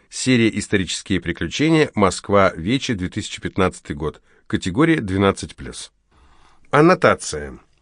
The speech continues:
Польский король Сигизмунд третий умер тридцатого апреля тысяча шестьсот тридцать второго года. Из-за смерти монарха Речи Посполитой Московская Русь нарушила условия Диулинского перемирия.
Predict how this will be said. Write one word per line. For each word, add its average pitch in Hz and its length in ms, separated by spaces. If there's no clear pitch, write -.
Польский 175 480
король 160 520
Сигизмунд 151 680
третий 139 540
умер 175 260
тридцатого 127 560
апреля 143 300
тысяча 123 320
шестьсот 151 440
тридцать 123 340
второго 107 360
года. 85 380
Из-за 120 320
смерти 127 400
монарха 127 640
Речи 120 300
Посполитой 123 760
Московская 113 680
Русь 127 220
нарушила 120 420
условия 120 460
Диулинского 123 640
перемирия. 135 640